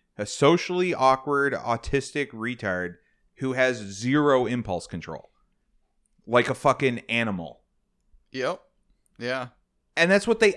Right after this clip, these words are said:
Speaker 1: all are. None of them are these, like, m-, mega geniuses. He didn't do anything crazy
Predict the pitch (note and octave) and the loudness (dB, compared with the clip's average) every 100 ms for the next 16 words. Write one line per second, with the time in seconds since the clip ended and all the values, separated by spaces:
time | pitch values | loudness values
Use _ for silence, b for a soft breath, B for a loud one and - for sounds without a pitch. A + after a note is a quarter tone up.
0 | - D#3 E3 D#3+ C#3+ E3+ F#2 A2 D3+ G#3 | 2 4 4 4 4 4 2 0 2 2
1 | F#3 F#3 F3+ D#3+ D3+ D#3 D#3 D3 D3+ C3 | 2 0 0 0 -2 -4 0 0 -2 -18
2 | B2 B2+ C3 C3 A#2 C#3 D3+ D3+ A2+ G#2 | -10 -8 -6 -8 -2 0 0 -4 -4 -6
3 | F#2 F2 F2 D#2+ C#3 D#3+ G#3 G3+ E3 D3+ | -6 -8 -10 -10 -6 -2 -2 -4 -4 -4
4 | F#3 F3+ D#3+ - E3 F3+ C3+ B2 | -4 -4 -6 -4 -4 -2 -4 -6